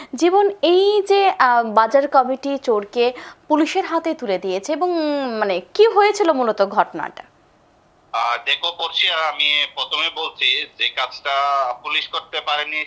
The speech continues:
Speaker 2: সে কাজটা করে দেখালো মেলাঘর বাজার ব্যবসায়ী এবং বাজার ব্যবসায়ী কমিটি। বেশ, আহ, আজ দু বছর যাবত এ মেলাঘর বাজারে রাতের আধারে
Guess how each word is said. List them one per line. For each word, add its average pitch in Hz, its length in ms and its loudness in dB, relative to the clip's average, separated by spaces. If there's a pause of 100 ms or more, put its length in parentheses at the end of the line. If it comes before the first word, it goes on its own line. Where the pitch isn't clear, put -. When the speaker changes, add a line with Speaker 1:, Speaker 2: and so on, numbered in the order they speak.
Speaker 2:
সে 123 100 -4
কাজটা 131 420 -8
করে 123 240 -8
দেখালো 131 480 -8
মেলাঘর 113 480 -6
বাজার 113 380 -6
ব্যবসায়ী 135 440 -4 (540)
এবং 110 260 -8
বাজার 110 280 -6
ব্যবসায়ী 113 340 -6
কমিটি। 101 500 -12 (500)
বেশ, 127 320 -8
আহ, 127 260 -4
আজ 120 520 -4
দু 120 100 -12
বছর 131 400 -8
যাবত 135 400 -6
এ 117 260 -4
মেলাঘর 113 460 -6
বাজারে 113 520 -6 (500)
রাতের 107 380 -6
আধারে 113 460 -6